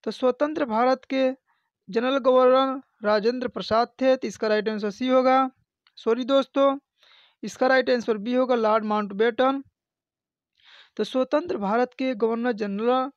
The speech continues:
लॉर्ड माउंटबेटन हैं। अगले प्रश्न की ओर बढ़ते हैं। अगला प्रश्न आपका है कि अंतरिक्ष में जाने वाले सर्वप्रथम कुत्ते का नाम क्या है? तो अंतरिक्ष में जाने वाले सर्वप्रथम कुत्ते का नाम क्या है?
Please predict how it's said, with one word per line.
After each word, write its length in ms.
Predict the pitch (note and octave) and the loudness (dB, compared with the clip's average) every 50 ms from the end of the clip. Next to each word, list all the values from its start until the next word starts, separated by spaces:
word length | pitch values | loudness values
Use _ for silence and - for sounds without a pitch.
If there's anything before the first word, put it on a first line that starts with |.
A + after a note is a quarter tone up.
| _ _ _ _ _ _ _ - | _ _ _ _ _ _ _ -4
लॉर्ड 260 | G3 G#3 A3 A#3 A#3 | 0 2 2 2 2
माउंटबेटन 680 | G#3 G#3+ G#3 G3+ G3+ G3 F#3+ F#3 G3 G3 F#3 B3 B3 B3+ | 0 -2 -2 -2 -2 -2 -2 0 0 0 2 0 0 2
हैं। 160 | C4 C4 C4 - | 2 0 0 -2
अगले 280 | - G#3+ G#3 G#3 G#3+ | -4 -4 -4 -4 -4
प्रश्न 340 | G3+ - - A#3+ A#3 A3+ - | -2 0 0 0 0 -2 -4
की 60 | C4 | -4
ओर 80 | C4 B3+ | -2 0
बढ़ते 280 | C4 B3+ B3 B3 - | 2 0 0 0 -2
हैं। 80 | C4+ C4 | -4 -4
अगला 280 | - - G3+ G#3+ G#3+ G#3+ | -4 -4 -2 -2 -2 -2
प्रश्न 320 | G3+ B3+ A#3+ A#3+ A#3+ C4 | 0 0 -2 -2 -2 -2
आपका 380 | C4 B3+ B3+ - - C#4 C4 B3+ | -2 -2 -2 -2 0 0 2 2
है 260 | C4 C4+ C4 C4+ C4+ _ _ _ _ _ _ _ _ _ _ _ _ _ - | 2 2 0 -2 -4 _ _ _ _ _ _ _ _ _ _ _ _ _ -12
कि 80 | - - | -10 -8
अंतरिक्ष 480 | - - C4 B3+ - - D4+ E4+ - | -6 -6 -6 -6 -6 -4 -4 -4 -4
में 140 | - F4 C#4+ | -4 -6 -4
जाने 320 | A3+ B3 A#3 A3+ A3+ B3+ C4 | 0 0 0 0 0 0 0
वाले 240 | C4 C4 B3+ B3+ | 0 0 0 0
सर्वप्रथम 480 | B3 - - C4+ B3+ B3 B3 B3 - B3+ | -2 0 0 -2 -2 -2 -4 -4 -4 -4
कुत्ते 460 | B3 _ - G#3+ G3 _ - A#3+ A#3+ | -6 _ -10 -12 -10 _ -2 -2 0
का 120 | - B3+ A3 | 0 0 -2
नाम 280 | G3 F#3 G3 G#3+ A#3 | 0 0 -2 -2 -2
क्या 260 | A3 - B3+ B3 B3+ | -2 -2 0 0 2
है? 260 | B3 B3+ B3+ B3+ C4+ C4+ - _ _ _ _ _ _ _ _ _ _ _ - | 2 0 0 -2 -4 -8 -14 _ _ _ _ _ _ _ _ _ _ _ -20
तो 60 | - - - | -14 -10 -8
अंतरिक्ष 400 | B3+ B3+ A3 - C#4+ D4+ - D4+ | -8 -6 -6 -6 -6 -6 -6 -6
में 140 | D4+ C#4+ | -6 0
जाने 320 | B3+ B3+ A3+ A3+ A#3 B3+ C4 | 2 2 2 2 2 0 2
वाले 260 | C4 C4 B3+ B3+ B3+ | 2 4 4 4 2
सर्वप्रथम 500 | B3 - A#3 A3 G3 A3+ G#3+ - B3 B3 | 0 0 -4 -4 -4 -6 -6 -6 -6 -8
कुत्ते 400 | A3 - A#3+ - _ - A#3+ G#3+ | -8 -12 -16 -14 _ -2 -2 0
का 180 | G#3 - A3+ G#3 | 0 0 0 0
नाम 280 | G3 G3 G3 G3+ G3 | 0 0 0 0 -2
क्या 300 | F#3 - - A3 A#3 A#3+ | -4 -4 -2 0 2 2
है? 220 | B3 C4 C4 C4 | 4 2 2 0